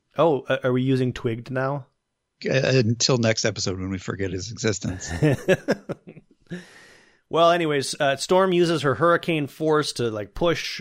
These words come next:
Speaker 1: uh, Bishop and his dudes back, and then she grabs one of Bishop's shotguns, and she's like, "I'm gonna shoot you."
Speaker 2: <laughs> Yeah.
Speaker 1: C-, can you absorb that?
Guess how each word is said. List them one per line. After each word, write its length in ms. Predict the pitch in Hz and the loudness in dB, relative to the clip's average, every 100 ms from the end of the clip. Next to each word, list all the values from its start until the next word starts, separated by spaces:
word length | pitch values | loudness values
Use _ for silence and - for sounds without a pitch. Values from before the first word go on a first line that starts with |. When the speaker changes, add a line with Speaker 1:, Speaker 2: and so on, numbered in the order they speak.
| 131 | -6
Speaker 1:
uh, 320 | 117 107 104 - _ _ _ _ _ 117 | -4 -2 -6 -10 _ _ _ _ _ -2
Bishop 400 | 151 151 139 131 | 0 2 0 0
and 120 | 117 | -4
his 200 | 113 104 | -6 -8
dudes 460 | 107 131 131 120 | -2 0 0 -2
back, 600 | 104 135 131 131 139 - - | -2 2 2 2 -2 -6 -12
and 140 | 110 | -10
then 120 | 107 | -8
she 180 | 104 120 | -8 -10
grabs 520 | 113 123 131 131 127 | -4 2 2 2 -2
one 140 | 113 123 | -6 -6
of 220 | 107 98 | -6 -2
Bishop's 340 | 139 - - - | -2 -2 -4 -6
shotguns, 840 | - - 139 - - 139 139 127 | -4 2 2 2 -2 -2 -2 -4
and 100 | 113 | -4
she's 220 | 123 107 | -4 -2
like, 240 | 113 113 _ _ _ | -4 -4 _ _ _
"I'm 140 | 151 214 | -2 0
gonna 160 | 330 165 | 2 2
shoot 440 | - - 202 202 | 2 2 2 0
you." 300 | 143 110 92 | -4 -4 -10
Speaker 2:
<laughs> 500 | _ _ _ _ _ | _ _ _ _ _
Yeah. 320 | - 110 - 120 - _ - | -2 0 0 -4 -6 _ -10
Speaker 1:
C-, 180 | - 202 | -6 -2
can 180 | 180 190 | 2 4
you 120 | 208 | 4
absorb 440 | 165 190 190 156 | 4 6 6 4
that? 440 | 139 151 190 - | 0 2 2 -2